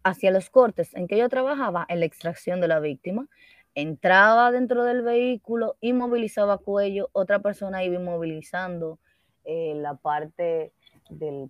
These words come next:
pecho, eh, poniéndole el skate, que es un sistema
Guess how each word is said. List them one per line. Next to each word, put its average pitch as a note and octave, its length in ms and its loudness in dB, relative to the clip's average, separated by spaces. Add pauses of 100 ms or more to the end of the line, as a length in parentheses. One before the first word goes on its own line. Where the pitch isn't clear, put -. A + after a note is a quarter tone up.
pecho, F3+ 760 0
eh, D#3 240 2
poniéndole E3+ 500 0
el F#3 140 0
skate, F#3+ 480 -4
que D#3 200 -8
es D3 100 -14
un F3+ 100 -8
sistema F3 640 -8